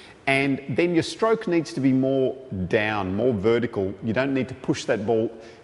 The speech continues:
uh, forward because, uh, the ball will fly a bit long. So just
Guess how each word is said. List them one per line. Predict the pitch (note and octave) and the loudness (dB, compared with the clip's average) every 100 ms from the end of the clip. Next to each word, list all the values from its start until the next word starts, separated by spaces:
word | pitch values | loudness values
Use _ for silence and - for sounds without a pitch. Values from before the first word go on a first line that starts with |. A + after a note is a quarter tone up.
| - | 0
uh, | G#2 G2+ | 0 0
forward | - C#3 D3+ F#3+ - - - C3+ | 0 2 4 2 -2 -14 -8 -4
because, | - A#2 F2+ - - | 0 0 0 -8 -2
uh, | A2 G2+ F#2+ | 0 0 0
the | |
ball | F#2+ B2+ A#2 | 0 2 2
will | G2+ | 0
fly | - - A2+ G#2+ | -4 0 2 2
a | F#2+ | 0
bit | G#2 B2+ | -4 0
long. | A#2 E3 F#3+ | 0 0 -2
So | - G#2+ | -2 -2
just | A2 - | -2 -6